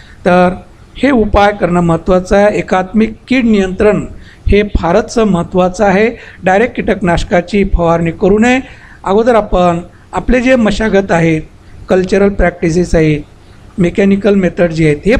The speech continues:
फॉलो करायला पाहिजे. नंतर chemical, Last स्टेजमध्ये केमिकलचा वापर करायला पाहिजे. दिवसेंदिवस पर्यावरण दूषित होत चाललेलं आहे,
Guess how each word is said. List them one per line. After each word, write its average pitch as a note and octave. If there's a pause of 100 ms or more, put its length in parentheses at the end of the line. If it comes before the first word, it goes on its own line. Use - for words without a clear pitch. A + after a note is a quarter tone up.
फॉलो F#3
करायला D#3
पाहिजे. E3
नंतर D#3+ (160)
chemical, F3+ (360)
Last G#3
स्टेजमध्ये F3+
केमिकलचा E3
वापर G3
करायला D#3+
पाहिजे. F#3 (400)
दिवसेंदिवस G#3
पर्यावरण F3
दूषित G#3
होत A3
चाललेलं A3+
आहे, B3+